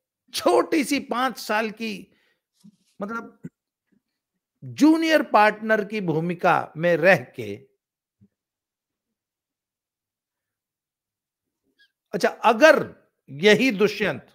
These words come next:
पांच साल विपक्ष में बैठता और विपक्ष की राजनीति करता, एक अच्छा विपक्ष, देखिए, भाजपा सरकार तो फिर भी बना लेती,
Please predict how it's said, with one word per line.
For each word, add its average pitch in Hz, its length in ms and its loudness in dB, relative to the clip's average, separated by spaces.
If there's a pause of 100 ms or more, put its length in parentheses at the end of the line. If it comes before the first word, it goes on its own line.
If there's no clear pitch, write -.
(480)
पांच 208 380 -6
साल 208 300 0
विपक्ष 185 500 -4
में 185 340 -6 (100)
बैठता 160 420 -2
और 175 140 2
विपक्ष 135 440 -4
की 190 140 -4
राजनीति 165 500 -2
करता, 202 500 -4 (220)
एक 190 260 -4
अच्छा 202 380 0
विपक्ष, 190 640 -2 (680)
देखिए, 196 260 2
भाजपा 165 920 -2 (1900)
सरकार 143 420 -4
तो 208 180 -2
फिर 214 200 -2
भी 262 140 -2
बना 247 240 2
लेती, 165 500 -6